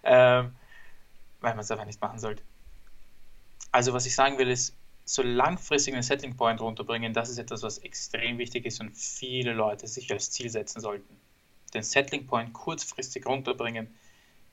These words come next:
wird manchmal funktionieren, aber sehr oft nicht. Und ich rede jetzt von einer, einer starken Veränderung im Settling Point.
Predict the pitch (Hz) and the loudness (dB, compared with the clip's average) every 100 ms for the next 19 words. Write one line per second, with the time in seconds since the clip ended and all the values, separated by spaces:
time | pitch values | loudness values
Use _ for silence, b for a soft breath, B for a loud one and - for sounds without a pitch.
0 | - - _ _ _ _ _ - 135 131 | -20 -20 _ _ _ _ _ 6 8 8
1 | 123 123 120 131 - 123 135 139 - 110 | 6 4 -2 -4 -10 2 2 2 0 0
2 | 107 - 113 - - - - - _ 107 | 0 4 2 4 -2 -6 -16 -20 _ -6
3 | 104 - - 123 120 127 123 123 - 120 | -6 -6 -6 -6 0 2 4 2 0 0
4 | 110 110 - 113 110 - - - - - | 0 0 0 2 2 0 -10 -12 -12 -18
5 | - _ 120 110 - - - 107 110 - | -20 _ -2 0 0 0 6 8 6 4
6 | - - 101 101 101 101 101 101 - - | -2 0 0 -4 -8 -8 -10 -10 -8 -10
7 | 104 - 95 - | -14 -12 -12 -12